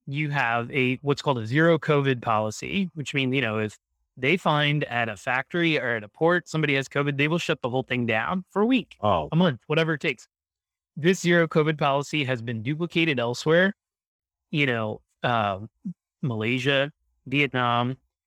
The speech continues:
Speaker 1: Um, and one of the challenges that these economies have is, you know, can they maintain the zero covid policy forever? Obviously, what they're trying to do is maintain it until they can get a sufficient portion of their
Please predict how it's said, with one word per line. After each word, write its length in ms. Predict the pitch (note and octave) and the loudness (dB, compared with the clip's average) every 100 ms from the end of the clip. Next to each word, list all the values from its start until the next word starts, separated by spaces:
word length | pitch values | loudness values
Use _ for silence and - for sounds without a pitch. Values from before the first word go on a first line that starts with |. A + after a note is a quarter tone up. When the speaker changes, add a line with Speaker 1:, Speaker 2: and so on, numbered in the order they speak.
| _ - - | _ -20 -6
Speaker 1:
Um, 360 | C#3+ C#3+ C3+ C3 _ - | 0 0 0 -6 _ -2
and 720 | D#3 D3 C#3 C3+ C3+ B2 C3 _ _ - A3 F#3+ | 2 2 2 0 -2 -6 -12 _ _ -10 -10 -8
one 340 | - C#3+ D3+ E3+ | -6 0 2 2
of 80 | D#3+ | 2
the 80 | |
challenges 720 | C#3 - C#3 D#3 F#3 C3 B2+ A#2+ | -2 -2 -2 0 -2 0 0 0
that 200 | C3 B2 | -2 -2
these 220 | B2+ B2 | -6 -4
economies 560 | B2+ C#3 C3 A#2+ G#2+ - - - | -4 -2 -2 -4 -6 -12 -16 -6
have 520 | E3+ D3+ A2 A#2 B2 | -2 -2 -4 -6 -8
is, 420 | - B2 B2 A#2 - _ _ _ _ _ _ _ _ - _ | 0 2 2 0 -6 _ _ _ _ _ _ _ _ -20 _
you 140 | D#3 | -4
know, 80 | D3 A#2+ | -4 -6
can 320 | - E3+ E3 | -4 -2 0
they 140 | F3 E3 | 0 0
maintain 560 | C#3+ C3+ C3 D3 D3+ | 0 0 0 0 2
the 80 | C#3+ | 2
zero 400 | A#2+ A2+ C3+ C3+ | 0 0 2 2
covid 400 | A#2+ C3 B2 B2+ | 0 0 0 0
policy 640 | - A#2+ A#2+ A#2 B2+ A2 G2 | 0 0 0 -2 -4 -6 -6
forever? 760 | _ - C3 A#2 G#2 A2+ B2 D#3+ | _ -4 0 0 0 -4 -8 -4
Obviously, 400 | F3+ E3+ F#3+ - | 0 2 0 0
what 160 | D3 C3+ | -4 -4
they're 100 | A#2 | -6
trying 340 | - E3+ F3+ | -6 -2 0
to 80 | C3+ | -2
do 320 | A2+ A2+ G#2 | -6 -6 -4
is 280 | G#2 G#2+ G2+ | -4 -6 -6
maintain 420 | - B2+ - D3 C3 | -2 -2 0 0 2
it 120 | A#2 | 0
until 280 | A2+ A2 B2+ | 0 -2 -2
they 140 | A2 | -2
can 140 | G2+ | -4
get 160 | A2+ A2+ | -2 -2
a 60 | G#2 | -2
sufficient 440 | - - B2+ B2 | -8 -8 -8 -6
portion 380 | - A#2+ - A#2 | -4 -2 -2 -4
of 100 | G#2+ | -2
their 300 | G#2+ G#2+ | -2 -2